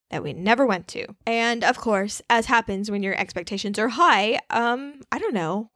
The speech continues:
what were we? Dork magnets? I don't know. It didn't work out. My friend by ten thirty was ready to go. "Okay, okay," I said, "okay, let me just go look at my guy one more time." This man that was surrounded by his friends, and, you know, you're not gonna talk to a guy like that, but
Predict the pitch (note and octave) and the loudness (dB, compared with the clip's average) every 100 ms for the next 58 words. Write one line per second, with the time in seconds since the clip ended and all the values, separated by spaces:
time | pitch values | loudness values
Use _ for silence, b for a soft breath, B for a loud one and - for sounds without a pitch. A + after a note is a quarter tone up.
0 | - A3 G#3 D#3+ C#3+ F#3+ _ _ G#3 G#3 | -4 -2 -2 -4 -4 -8 _ _ 0 0
1 | - A#3+ A3+ A#3 A#3+ - - B3+ A#3+ F#3 | 2 0 0 0 -2 0 2 4 2 -2
2 | F#3+ E3 A#3+ G3 D#4 C#4+ A#3+ - - - | -6 -6 -2 0 0 2 0 -2 -6 -8
3 | - b b b b _ G#3+ B3+ A3 G3+ | -16 b b b b _ 0 2 2 2
4 | G3 F3 F#3 F3 F#3 F3 F3 E3 E3 - | 0 -2 -4 -4 -2 -2 -2 -4 -6 -6
5 | - B2+ D#3+ B B B B _ - B3+ | -4 -4 -6 B B B B _ 4 4
6 | B3+ C#4 A3 G#3 - G#3 F3 - F3 F3 | 6 4 4 0 0 0 -2 -6 -10 -12
7 | - - B B - G3+ A3 A#3 C4 C#4+ | -12 -16 B B -4 0 2 2 4 4
8 | C#4 G3+ F#3+ G3+ G#3+ G#3+ B3 A#3+ F#3+ E3+ | 4 4 2 0 0 4 4 4 0 -4
9 | - E3+ F3 E3+ - F#3+ - B3 C4+ F#3 | -12 -12 -14 -16 -12 -8 -2 -2 0 -2
10 | E3 G3 F3+ B B - F#4 F#4+ G#4 G4+ | -6 -8 -10 B B -2 0 4 4 6
11 | D#4+ B3 F#3+ F#3 - - D4+ C4+ C4 C4 | 4 2 0 -2 -6 0 4 4 2 -2
12 | C4 - - B3 A3 - A3+ B1+ - G#3+ | -6 -6 -4 -4 -4 -6 -4 -4 -4 -2
13 | G#3+ G#3 G3+ G3 G#3 - G#3 G#3 A3 A#3 | -2 0 -4 -2 -2 -2 -2 0 2 2
14 | A#3+ C#4 D4 C4 C4 | 4 6 6 6 2